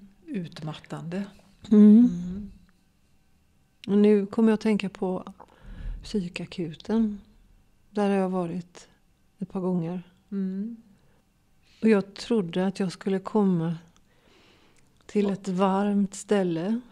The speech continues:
Speaker 2: där de var snälla. Men det gjorde jag inte.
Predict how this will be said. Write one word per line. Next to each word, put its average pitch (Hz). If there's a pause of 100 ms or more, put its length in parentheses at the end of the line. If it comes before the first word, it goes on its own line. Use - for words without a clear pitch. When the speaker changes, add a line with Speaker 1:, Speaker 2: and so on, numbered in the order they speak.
(440)
Speaker 2:
där 190
de 185
var 170
snälla. 185 (2000)
Men 196
det 190 (240)
gjorde 185
jag 170
inte. 165